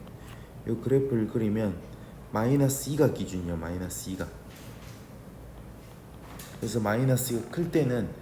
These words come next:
요 그래프는 둘 다 일 차 함수인데 마이너스 이 대입하면 원점을 지나 여기 영을 지나면서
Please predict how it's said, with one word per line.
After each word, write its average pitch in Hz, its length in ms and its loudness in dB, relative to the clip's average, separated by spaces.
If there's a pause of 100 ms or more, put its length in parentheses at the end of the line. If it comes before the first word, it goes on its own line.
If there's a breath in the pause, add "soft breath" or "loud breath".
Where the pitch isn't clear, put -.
(320 loud breath)
요 123 100 6
그래프는 120 360 4
둘 139 120 2
다 135 80 10
일 120 240 6
차 156 180 4
함수인데 123 640 2 (340 loud breath)
마이너스 127 480 2
이 120 40 0
대입하면 110 320 6
원점을 104 540 6
지나 95 240 2
여기 95 240 0 (460 loud breath)
영을 123 340 6
지나면서 113 800 2